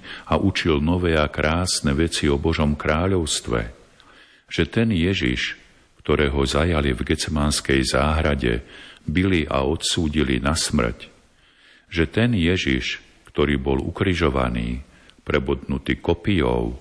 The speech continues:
a pochovaný, ten Ježiš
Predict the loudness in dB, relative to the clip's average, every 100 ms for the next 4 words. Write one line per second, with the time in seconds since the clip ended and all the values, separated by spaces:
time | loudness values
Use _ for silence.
0 | -4 -4 -2 -2 0 0 0 -4 -6 -10
1 | -14 _ -20 -20 _ 0 2 2 0 0
2 | -2 -2 -4